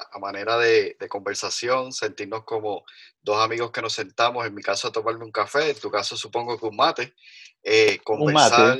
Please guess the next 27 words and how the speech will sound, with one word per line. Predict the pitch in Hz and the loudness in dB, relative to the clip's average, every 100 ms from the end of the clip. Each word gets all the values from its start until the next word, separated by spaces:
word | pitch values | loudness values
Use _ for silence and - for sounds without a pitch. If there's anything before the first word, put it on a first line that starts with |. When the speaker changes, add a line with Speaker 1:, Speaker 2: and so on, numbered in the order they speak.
| 135 | 2
Speaker 2:
puede | 120 | 2
ser. | - 95 95 107 | 2 -2 -4 -4
Speaker 1:
y, | 120 - | -8 -8
sí, | _ - - 123 113 117 120 | _ -8 -2 2 2 0 -6
y | 107 110 | -10 -2
pasarla | 110 113 117 131 131 | -2 0 2 2 2
bien, | 123 120 - 113 | 2 -2 -2 0
pero | 107 110 | 4 4
dentro | 104 104 101 107 | 2 0 -4 0
de | 104 95 | 0 0
todo | 104 127 131 127 | 0 0 -2 -4
esa | 98 117 131 123 | -2 -2 -2 -6
conversación | 117 123 127 117 131 123 | -6 -6 -4 -4 -4 -4
poder | 113 101 101 | -2 0 -2
extraer, | 113 - 107 101 110 | -4 -4 -2 0 0
¿verdad? | 101 98 104 | -2 -2 -6
Esa, | 98 110 104 - | -4 -4 -4 -4
esa | 98 - | -10 -8
sabiduría | - 117 113 104 113 120 101 | -4 -2 -2 -2 -2 -2 -4
que | 95 | -6
yo | 98 | -4
llamo | 107 117 107 | -2 -2 -6
que | 95 | -10
cada | 92 98 | -6 -4
uno | 110 117 117 | -4 -6 -10
de | |
nosotros | 107 - 117 113 | -10 -8 -6 -6